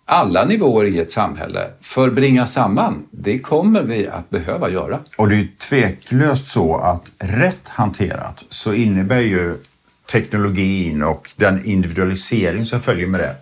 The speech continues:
Speaker 2: otroliga vinster för ett samhälle.
Speaker 1: Och kanske så stora vinster att det vi har framför oss nu är kanske en större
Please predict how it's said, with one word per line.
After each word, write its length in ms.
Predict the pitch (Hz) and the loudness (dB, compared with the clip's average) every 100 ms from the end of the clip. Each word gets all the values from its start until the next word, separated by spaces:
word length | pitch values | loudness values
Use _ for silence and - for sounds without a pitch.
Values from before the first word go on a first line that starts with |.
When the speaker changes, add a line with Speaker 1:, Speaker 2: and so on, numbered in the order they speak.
| - | -6
Speaker 2:
otroliga 840 | 127 107 - - 120 131 90 82 78 | -2 -2 -4 -4 2 2 2 0 0
vinster 680 | 95 82 - - - - - | 0 -2 -4 -6 -8 -8 -12
för 180 | - 80 | -6 -6
ett 120 | 76 | -4
samhälle. 520 | - 82 80 123 - - 104 - - - - | -2 -2 -2 -4 -6 -10 -14 -16 -20 -8 -4
Speaker 1:
Och 180 | 135 | -2
kanske 340 | - 151 131 135 | 2 0 2 2
så 320 | - 151 220 | 2 2 0
stora 400 | - 214 160 101 | 0 2 4 2
vinster 600 | 107 85 - - 95 92 - - _ | 0 -2 -4 -4 -4 -4 -10 -20 _
att 160 | 98 - | -8 -2
det 100 | 117 | 0
vi 120 | 98 | 0
har 180 | 98 101 - - | -2 -4 -8 -12
framför 380 | - 117 87 104 | -2 0 0 -2
oss 200 | 95 - | 0 2
nu 560 | 117 190 95 98 180 - - - - | 2 2 0 -2 -8 -10 -20 -12 -6
är 120 | 101 | -6
kanske 340 | - 87 - 90 | -4 -6 -6 -8
en 80 | |
större 640 | - - 131 175 185 185 | -6 0 2 2 0 -2